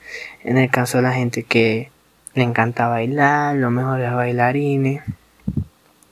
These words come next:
toda esa gente que ha llegado a ser tan exitosa que uno lo ve hoy en día como una inspiración, un, una persona quiere llegar a ser como ella o él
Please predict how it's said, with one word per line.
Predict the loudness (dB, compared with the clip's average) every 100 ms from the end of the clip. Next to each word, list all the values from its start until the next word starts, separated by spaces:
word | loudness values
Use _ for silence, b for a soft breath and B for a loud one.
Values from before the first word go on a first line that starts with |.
| -16 _ _ _ _ 2
toda | 4
esa | 4 0
gente | -4 -4 -4 -4
que | -2
ha |
llegado | 0 0 -2
a | -4
ser | -4
tan | -4 -4 -2
exitosa | -2 -2 -4 0 0 0 -8 B B B B B -2
que | 0
uno | 2 2
lo | 2 2
ve | 0
hoy | -2
en | 0
día | 0 0
como | 0 -2
una | -2 -6
inspiración, | -12 _ 0 0 0 -4 -2 0 0
un, | 0 -2 -6 -10 B B B
una | 0 2
persona | 2 2 0 0 0 0 -4
quiere | 0 0 2 2
llegar | 2 2 0
a | -2
ser | -2 -2
como | 0 0 0 0
ella | 0 0 0 0 -2 -2 -2 -2 -6
o | -2 0
él | 2 2 0 -2